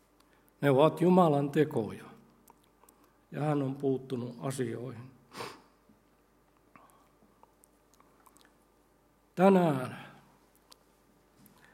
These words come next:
minä ihmettelin, mitä minä saan tästä sanottavaa.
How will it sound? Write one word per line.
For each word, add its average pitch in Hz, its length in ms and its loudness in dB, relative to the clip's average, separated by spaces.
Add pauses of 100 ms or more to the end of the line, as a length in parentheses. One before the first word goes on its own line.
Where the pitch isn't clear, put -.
(560)
minä 160 220 -2 (480)
ihmettelin, 170 640 2
mitä 170 260 -2
minä 156 240 0
saan 147 240 -4
tästä 156 300 -6
sanottavaa. 156 720 -4